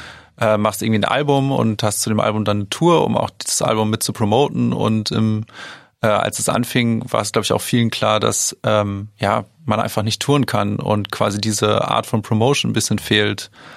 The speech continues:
Aber es ist interessant, dass du dann sagst, hey, gerade jetzt müssen wir doch,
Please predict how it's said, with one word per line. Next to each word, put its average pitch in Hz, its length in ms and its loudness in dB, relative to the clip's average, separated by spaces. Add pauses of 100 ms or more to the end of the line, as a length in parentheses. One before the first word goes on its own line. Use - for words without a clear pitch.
Aber - 120 2
es 110 80 0
ist - 40 -2
interessant, 123 480 -2
dass 110 120 0
du - 100 -2
dann 110 160 2
sagst, 107 400 -2
hey, 113 380 0
gerade 107 240 0
jetzt 120 340 -2
müssen 113 220 0
wir 107 40 -2
doch, 104 360 -2